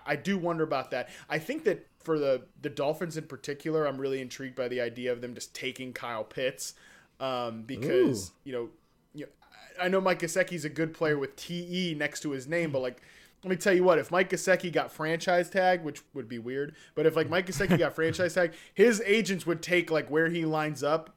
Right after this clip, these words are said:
Speaker 1: and try to do the Jimmy Graham thing and be like, "You should probably tag us as a wide receiver. Like, let's file that grievance 'cause of where he always lines up in the
Speaker 2: <laughs> Uh-huh.
Speaker 1: slot."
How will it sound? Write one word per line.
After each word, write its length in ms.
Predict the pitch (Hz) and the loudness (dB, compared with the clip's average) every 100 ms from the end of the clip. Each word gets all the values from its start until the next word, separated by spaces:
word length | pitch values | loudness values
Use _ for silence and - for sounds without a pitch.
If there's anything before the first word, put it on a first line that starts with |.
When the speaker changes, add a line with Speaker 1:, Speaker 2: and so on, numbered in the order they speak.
| 143 | -10
Speaker 1:
and 160 | 147 | -8
try 160 | - 165 | 0 2
to 80 | 156 | 2
do 140 | 143 | 0
the 80 | 139 | -4
Jimmy 240 | 143 147 | -6 -6
Graham 300 | 131 143 139 | -2 -2 -2
thing 100 | 135 | -6
and 60 | 127 | -4
be 80 | 131 | -4
like, 100 | 247 | -2
"You 100 | 339 | -4
should 140 | - | 0
probably 160 | 262 135 | 0 0
tag 300 | 185 147 127 | 0 -2 -2
us 100 | 123 | -10
as 100 | 117 | -8
a 60 | |
wide 220 | 117 117 | -4 -4
receiver. 320 | 113 120 120 95 | -4 -8 -10 -10
Like, 160 | 101 | -10
let's 160 | 196 - | -12 -6
file 240 | 185 143 | -4 -2
that 160 | 123 117 | -2 -6
grievance 320 | 131 110 104 | -8 -10 -12
'cause 140 | 123 | -12
of 100 | 113 | -8
where 100 | 123 | -6
he 140 | 131 139 | -2 0
always 240 | 131 127 | 0 2
lines 260 | 170 123 120 | 0 0 -6
up 120 | 113 | -6
in 60 | 110 | 2
the 60 | |
Speaker 2:
<laughs> 0 | |
Uh-huh. 140 | 139 135 135 | 4 6 4
Speaker 1:
slot." 20 | 139 | 2